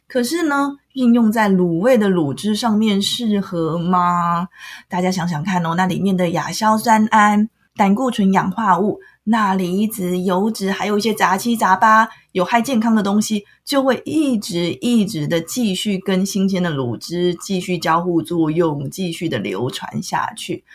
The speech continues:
那这样的状况呢，对健康的危害是非常大的。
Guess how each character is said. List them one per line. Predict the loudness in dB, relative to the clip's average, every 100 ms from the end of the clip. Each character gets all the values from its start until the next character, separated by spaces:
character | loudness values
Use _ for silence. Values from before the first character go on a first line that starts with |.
| -20 -12
那 | -4 -2
这 | 0
样 | 2
的 |
状 | 2 2 0
况 | 0 0
呢， | 0
对 | 0 -4
健 | -4 -2 -2
康 | 0 -2
的 |
危 | -2 -4
害 | -4
是 | -8 -8 -12 -6
非 | -4
常 | -4 -8 -6
大 | -6 -6
的。 | -10